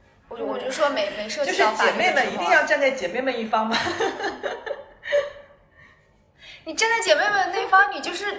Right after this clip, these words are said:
Speaker 1: 劝一劝，第一，不要扶贫，第二，不要恋爱脑。
Speaker 2: 对。
Speaker 1: 就是不管什么时候你
Speaker 2: 就是不要那个
Speaker 1: 哎，说什么给自己买两百块钱的淘宝，
Speaker 2: 对啊。
Speaker 1: 给，给对方买奢侈品穿。
Speaker 2: 就你为什么要这么做嘛？
Speaker 1: <laughs> 对呀。
Speaker 2: 真是。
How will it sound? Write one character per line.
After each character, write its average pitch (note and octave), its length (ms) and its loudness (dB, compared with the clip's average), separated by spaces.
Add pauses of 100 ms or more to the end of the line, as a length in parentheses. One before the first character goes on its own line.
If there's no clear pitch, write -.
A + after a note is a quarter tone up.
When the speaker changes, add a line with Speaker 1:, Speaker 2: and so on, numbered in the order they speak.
(120)
Speaker 1:
劝 G#4 360 4
一 C4+ 40 -4
劝， C4 280 0
第 F4 80 -6
一， G#4+ 200 -2
不 D4 60 0
要 D#4+ 200 8
扶 C4+ 220 -6
贫， C4 340 -10
第 E4+ 80 0
二， D#4 160 6
不 C4+ 80 -4
要 C#4+ 180 6
恋 D#4 160 2
爱 C4 200 2
脑。 F#3 480 -2
Speaker 2:
对。 F3 240 -16 (440)
Speaker 1:
就 A4 120 -6
是 A4+ 80 4
不 A4+ 120 -4
管 F4+ 220 4
什 B3+ 100 -6
么 A#3 140 0
时 - 180 -2
候 D#4+ 180 6
你 C#4+ 60 0
Speaker 2:
就 B3 60 -2
是 A#3 60 -8
不 C#4 80 2
要 D#4+ 240 4
那 C4+ 120 -4
个 A#3 160 0 (1120)
Speaker 1:
哎， E4+ 160 2
说 G4 180 0
什 E4 140 -2
么 C4+ 340 0
给 C#4+ 140 0
自 G4+ 160 -6
己 F#4 100 -2
买 C4 180 4
两 A3 180 2
百 D#4 160 4
块 F4 120 0
钱 C#4+ 160 -4
的 C#4 100 -2
淘 A3 260 0
宝， G3 240 4
Speaker 2:
对 C4 140 0 (120)
啊。 G3 220 2
Speaker 1:
给， B3+ 180 0
给 B3+ 60 -8
对 F4+ 140 -2
方 F4 220 6
买 D4 220 2
奢 A#3 200 -6
侈 D#4+ 180 -6
品 C4 160 -6
穿。 G4+ 180 4
Speaker 2:
就 - 120 2
你 F#4+ 80 4
为 B4 80 6
什 A#4 100 -4
么 D4+ 80 0
要 C#4 80 2
这 C#4 80 -6
么 C4 80 -4
做 B3 300 4
嘛？ F3 320 2
Speaker 1:
<laughs> F3 120 -4
对 - 140 2
呀。 D4+ 100 2 (120)
Speaker 2:
真 F3+ 100 0
是。 D3 80 -2